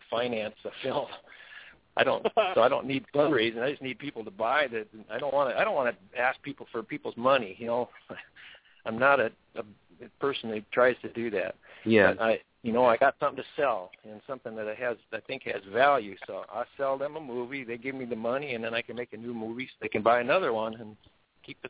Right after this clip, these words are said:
Speaker 2: Yeah.
Speaker 1: process going.
Speaker 2: And just, you just keep on streaming one after another. Eventually they'll, they'll grow
Speaker 1: Exactly.
Speaker 2: and get your name out there. And
Speaker 1: I'm not worried about my name. Yeah, get, getting the name out there is good so you can sell more. But I mean, you know, as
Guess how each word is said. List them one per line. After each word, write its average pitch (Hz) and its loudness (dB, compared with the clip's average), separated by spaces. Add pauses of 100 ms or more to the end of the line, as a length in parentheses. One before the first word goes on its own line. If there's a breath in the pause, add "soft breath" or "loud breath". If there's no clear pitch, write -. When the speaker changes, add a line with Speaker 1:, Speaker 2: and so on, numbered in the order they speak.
Speaker 2:
Yeah. 135 4
Speaker 1:
process - -10
going. 135 0
Speaker 2:
And 135 4
just, 139 0 (1400 soft breath)
you 151 4
just - 0
keep 165 2
on 143 4
streaming 139 0 (800)
one 143 -2
after 147 0
another. 143 0
Eventually 135 -2
they'll, 127 2
they'll 147 4
grow 139 6
Speaker 1:
Exactly. 147 4
Speaker 2:
and 110 -8
get 127 -6
your 120 -12
name - -6
out 120 -2
there. 127 0 (1600)
And 120 4
Speaker 1:
I'm 123 2
not 156 -6
worried 180 -2
about 135 -4
my 113 -8
name. 139 -12
Yeah, 123 -4 (180)
get, 165 -4
getting 196 0
the 156 -2
name 156 -2
out 135 -4
there 127 -10
is 113 -14
good 147 -4 (240)
so 143 -8
you 123 -12
can 107 -18
sell 135 -8
more. 98 -8
But 101 -6
I 123 -2
mean, 123 -10
you 120 -10
know, 123 -4
as 113 -6